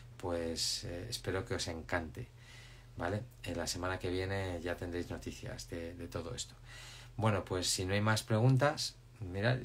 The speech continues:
cincuenta y ocho minutitos llevamos más o menos, así que ha estado muy bien. La autoestima siempre es importante, recordad que es la clave de nuestra felicidad.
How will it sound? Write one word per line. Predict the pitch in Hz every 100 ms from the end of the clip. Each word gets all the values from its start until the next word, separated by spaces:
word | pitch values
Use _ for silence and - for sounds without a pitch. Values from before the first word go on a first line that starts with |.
| -
cincuenta | - 90 92 87 87
y |
ocho | 92 - 95
minutitos | 90 87 113 127 123
llevamos | 98 98 107 107
más | 98 98
o |
menos, | 101 120 127 123
así | 90 90
que | 92 87 85 - - - - -
ha |
estado | - 98 95
muy | 92 87
bien. | 98 123 131 - - - - - -
La | 104 101
autoestima | 95 98 - 110 101
siempre | - 110 98 87
es | 85
importante, | 85 85 80 90 90 98 98
recordad | 90 90 90 95 95
que | - 92 90 - - - - - -
es | 92
la | 90 92 87
clave | 95 90 87
de |
nuestra | 85 85 87
felicidad. | - 80 73 80 80